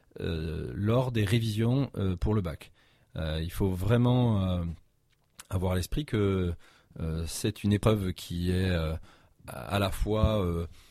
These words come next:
aujourd'hui, euh, qui est réussie par quatre-vingt-dix pour cent des élèves, mais, euh, euh,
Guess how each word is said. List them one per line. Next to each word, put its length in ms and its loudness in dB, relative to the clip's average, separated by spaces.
aujourd'hui, 1040 4
euh, 160 4
qui 160 -2
est 20 2
réussie 320 0
par 240 4
quatre-vingt-dix 440 0
pour 120 -4
cent 140 -2
des 320 -4
élèves, 320 -4
mais, 500 6
euh, 500 0
euh, 300 -8